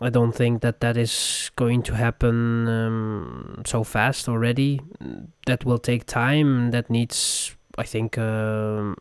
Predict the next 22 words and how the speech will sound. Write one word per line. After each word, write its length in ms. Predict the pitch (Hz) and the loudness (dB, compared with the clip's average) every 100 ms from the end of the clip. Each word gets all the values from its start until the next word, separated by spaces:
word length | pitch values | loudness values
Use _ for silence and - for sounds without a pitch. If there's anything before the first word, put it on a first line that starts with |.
| - | -8
you 100 | 110 | -6
know, 160 | 107 | -4
a 60 | 107 | -2
couple 300 | - 117 120 | -2 0 0
of 120 | 110 | 0
weeks 420 | 120 135 - - - | 2 2 2 -4 -2
if, 400 | 131 - - - | -2 -2 -6 -4
if 300 | 131 120 - - | -2 -2 -4 -2
that 160 | 127 123 | 2 6
will 180 | 127 | 6
be 140 | 120 123 | 6 4
the 100 | 117 | 4
case 400 | - 123 110 - | 2 2 2 0
this 200 | 117 - | 0 0
season. 380 | 113 107 95 110 _ - - | 0 -2 -4 -6 _ -14 -8
Uh, 360 | - - 67 | -8 -8 -8
because 520 | 107 117 117 110 - 117 | -6 -2 0 0 -2 -4
I 60 | |
think 200 | - 113 | -2 -2
at 60 | 113 | 0
the 80 | 113 | 2
moment, 560 | 113 117 120 117 - | 2 4 2 0 -6